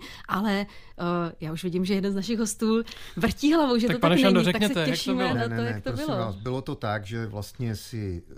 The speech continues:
Speaker 3: státy celosvětově uvědomily, že radiové vlny, už si to uvědomili v době první světové války,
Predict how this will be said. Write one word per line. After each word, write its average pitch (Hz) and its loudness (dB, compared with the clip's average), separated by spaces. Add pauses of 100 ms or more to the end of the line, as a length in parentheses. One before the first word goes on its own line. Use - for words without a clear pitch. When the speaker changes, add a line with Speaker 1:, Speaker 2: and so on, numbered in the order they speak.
(160)
Speaker 3:
státy 104 -6
celosvětově 107 -6
uvědomily, 98 -2
že 95 -2
radiové 98 -2
vlny, 92 -2
už 90 -6
si 98 -6
to 98 -4
uvědomili 92 0
v 82 -6
době 98 0
první 95 0
světové 98 -2
války, 87 -2